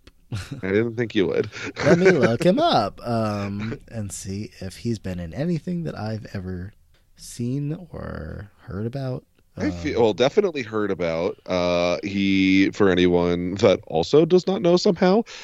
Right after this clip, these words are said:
Speaker 2: um, was in the original cast of Hamilton.
Speaker 1: So I see.
Speaker 2: <laughs>
Speaker 1: Um,
Speaker 2: The lead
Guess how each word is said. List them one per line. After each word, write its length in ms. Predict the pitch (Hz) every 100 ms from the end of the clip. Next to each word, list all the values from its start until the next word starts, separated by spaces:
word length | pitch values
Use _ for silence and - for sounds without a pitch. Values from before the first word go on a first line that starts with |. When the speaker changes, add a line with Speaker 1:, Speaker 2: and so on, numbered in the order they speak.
| -
Speaker 2:
um, 580 | - 113 104 95 90 85
was 220 | 95 123
in 140 | 113 117
the 100 | 104
original 320 | 104 95 95
cast 480 | - 90 85 - -
of 260 | 92 87 87
Hamilton. 560 | - 87 80 92 107 175 _ _ _ _ - - _ _ _
Speaker 1:
So 240 | - - 98
I 100 | 113
see. 540 | - - 87 95 156 202
Speaker 2:
<laughs> 40 |
Speaker 1:
Um, 560 | 175 90 85 117 143 101 -
Speaker 2:
The 180 | 123
lead 580 | 117 117 113 113 113 113